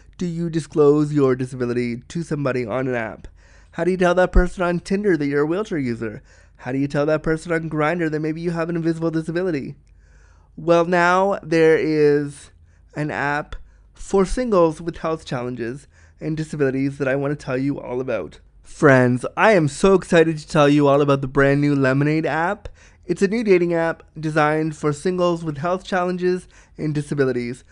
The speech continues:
with Lemonade trying to come up with the right way to tell your partner about your health or worrying about what they may think will be a thing of the past. And I love this app so much 'cause when you go in there, you can download it on,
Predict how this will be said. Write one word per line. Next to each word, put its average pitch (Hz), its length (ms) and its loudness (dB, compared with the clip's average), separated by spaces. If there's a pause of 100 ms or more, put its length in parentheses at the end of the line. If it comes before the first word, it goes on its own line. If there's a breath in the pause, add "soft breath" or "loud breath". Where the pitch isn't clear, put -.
(260 soft breath)
with 190 160 4
Lemonade 190 500 2
trying 175 200 -4
to 180 40 -6
come 175 140 -4
up 165 140 -2
with 156 100 -4
the 151 100 2
right 160 220 0
way 165 140 0
to 156 80 -4
tell 151 180 -2
your 151 100 -2
partner 156 300 -4
about 156 200 -4
your 151 120 -4
health 175 400 -4 (320 soft breath)
or 185 180 0
worrying 233 480 2
about 165 220 4
what 160 160 -2
they 170 120 0
may 160 180 0
think 220 360 -4
will 151 140 -2
be 147 140 0
a 139 60 4
thing 175 220 -6
of 185 80 -4
the 185 60 -4
past. 139 560 -8 (560 soft breath)
And 143 100 -4
I 143 60 0
love 165 240 2
this 165 160 -6
app 151 220 -2
so 160 120 -4
much 151 240 -4
'cause 147 140 -12
when 139 100 -4
you 135 120 -4
go 143 200 0
in 147 160 -2
there, 160 300 -4 (260 soft breath)
you 160 80 -16
can 143 160 -6
download 147 340 0
it 143 60 0
on, 139 160 0